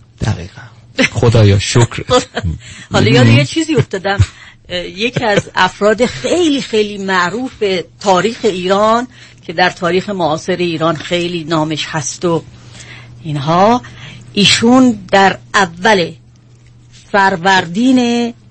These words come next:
Speaker 2: سال هزار و سیصد به دنیا آمدن. یعنی اگر الان می بودن،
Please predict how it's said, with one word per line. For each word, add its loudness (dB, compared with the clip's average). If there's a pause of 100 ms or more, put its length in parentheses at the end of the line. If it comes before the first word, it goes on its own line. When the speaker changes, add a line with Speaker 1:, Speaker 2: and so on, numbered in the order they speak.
(300)
Speaker 2:
سال 2 (380)
هزار 2
و -6
سیصد -6
به -10
دنیا -6
آمدن. -4
یعنی -4
اگر 2
الان 0
می 2
بودن، 2